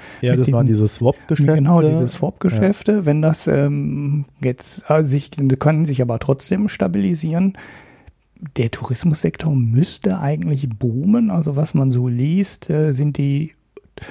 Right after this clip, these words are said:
Speaker 2: Touristen zurückgekommen, weil die Türkei halt wegen des, äh, Lira-Crash so unfassbar billig geworden ist.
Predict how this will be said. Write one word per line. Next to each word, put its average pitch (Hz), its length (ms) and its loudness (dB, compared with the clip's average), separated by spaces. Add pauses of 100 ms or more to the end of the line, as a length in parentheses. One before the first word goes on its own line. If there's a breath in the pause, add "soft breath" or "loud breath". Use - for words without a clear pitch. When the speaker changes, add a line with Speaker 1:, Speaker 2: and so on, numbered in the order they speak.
(300 loud breath)
Speaker 2:
Touristen - 460 0
zurückgekommen, 196 960 0
weil 143 120 4
die 143 120 -2
Türkei 143 420 0
halt 127 280 -2
wegen 147 280 0
des, 202 260 -2
äh, 196 200 2
Lira-Crash 170 640 0
so 156 160 -2
unfassbar 151 440 0
billig 123 300 -2
geworden 175 400 0
ist. 226 300 0